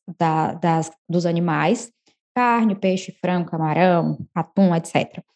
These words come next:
Mas algumas pessoas, elas atingem um nível que o exercício está ficando tão intenso que a oferta proteica precisa ser maior. Tanto proteica quanto, por exemplo, da creatina. A creatina, ela é um aminoácido, ela é uma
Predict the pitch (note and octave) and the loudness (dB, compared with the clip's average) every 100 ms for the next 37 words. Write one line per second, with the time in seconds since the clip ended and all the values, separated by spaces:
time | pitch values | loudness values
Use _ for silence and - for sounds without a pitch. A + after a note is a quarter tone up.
0 | - G#3 A3 B3+ B3+ A3 A#3 C4+ F4 E4 | -4 -2 0 0 0 0 -2 0 -2 -2
1 | G3+ F#3+ A#3+ A3+ G3+ G#3 G#3 G#3 G#3+ - | -2 -2 0 0 0 0 0 0 -4 -2
2 | C4 C#4 B3 A3 G3+ G3 A3 A#3 G#3 G3+ | -2 0 0 -2 -2 0 0 0 -2 -4
3 | - A3+ G#3+ G#3 G#3 - A3 A3 A3 A3 | -4 0 2 4 2 2 0 2 0 0
4 | C4+ C4+ C4 - A3+ A3 A3+ G#3 A#3 D4 | -2 -4 -4 -2 -4 0 0 0 2 4
5 | D4 C4+ C4+ C#4 C#4+ C#4+ G3 - _ _ | 4 2 2 2 0 -2 -8 -10 _ _
6 | _ B3 A#3 A#3+ A#3+ D4 D4+ C4 B3 A#3 | _ 2 2 0 0 0 0 0 -2 -2
7 | A#3 A#3+ A#3 A#3 A#3+ A#3+ A#3+ B3 C#4+ A#3+ | -4 -2 -4 -2 -2 0 0 0 2 4
8 | D3+ D3 - _ _ _ _ C4 D#4 D#4+ | 2 0 -10 _ _ _ _ 2 2 2
9 | B3+ A#3 A3+ A3+ C4+ B3+ A3+ - A3+ G#3 | 0 2 0 0 0 0 0 0 -2 0
10 | G3+ G3 G#3 G#3+ A3+ A#3 C4 F#3+ D#3+ D#3+ | -2 -2 -2 0 2 0 0 -6 -6 -4
11 | F#3 F#3 G#3+ G3 G3 F#3+ G3 A3 A#3+ C4+ | -4 0 0 2 2 0 0 0 0 0
12 | D#3+ - - E3+ F3+ G3 G3+ | -2 -8 -6 -4 -2 -2 -4